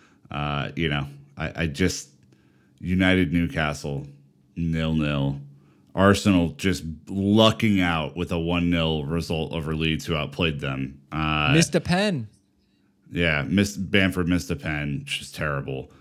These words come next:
Speaker 1: Uh, yeah, I mean, Spurs kinda, dr-, you know,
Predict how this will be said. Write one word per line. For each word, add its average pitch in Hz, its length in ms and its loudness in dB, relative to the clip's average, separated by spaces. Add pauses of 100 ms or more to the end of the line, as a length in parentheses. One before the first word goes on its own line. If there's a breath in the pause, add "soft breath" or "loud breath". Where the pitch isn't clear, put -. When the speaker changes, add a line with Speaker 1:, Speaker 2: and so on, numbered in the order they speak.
(520 soft breath)
Speaker 1:
Uh, 80 500 0 (260)
yeah, 95 380 2
I 98 60 0
mean, 98 180 4
Spurs 107 840 0 (220)
kinda, 98 520 0
dr-, 82 220 -10 (120)
you 92 140 0
know, 85 300 -2